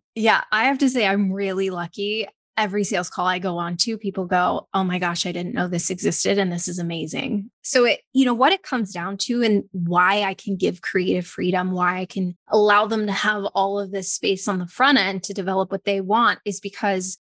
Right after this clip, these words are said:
I've got the tried and true systems on the back end that safety net the decisions they're making. And that comes down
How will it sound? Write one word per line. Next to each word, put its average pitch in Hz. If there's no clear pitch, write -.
I've 208
got 220
the 226
tried 196
and 190
true 190
systems 196
on 196
the 185
back 175
end 277
that 208
safety 196
net 190
the 220
decisions 190
they're 190
making. 185
And 240
that 240
comes 247
down 196